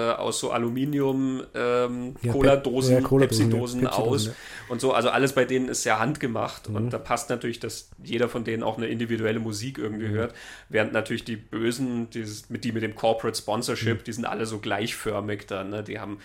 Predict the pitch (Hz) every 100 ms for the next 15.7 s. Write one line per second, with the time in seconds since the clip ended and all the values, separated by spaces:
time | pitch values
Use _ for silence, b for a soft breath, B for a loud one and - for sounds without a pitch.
0 | B B - 110 110 117 147 139 131 120
1 | 123 123 120 - 110 107 107 107 101 98
2 | 101 110 107 107 107 101 117 - 107 -
3 | - 113 113 120 - 120 113 120 113 110
4 | 110 110 - - 139 120 104 98 - -
5 | 143 113 107 107 104 - 107 - 104 101
6 | 101 104 98 95 92 117 110 - 101 -
7 | - 107 101 104 107 101 - - B B
8 | 107 101 B 127 135 - 123 160 151 147
9 | 139 147 143 131 127 131 135 123 113 131
10 | 123 - 107 117 123 117 - - 113 117
11 | 120 110 120 131 117 107 110 110 107 117
12 | 110 123 110 113 110 - 110 110 - 117
13 | - 117 107 104 - - 120 107 110 -
14 | 123 - 104 104 101 123 117 113 104 110
15 | - 107 104 110 113 107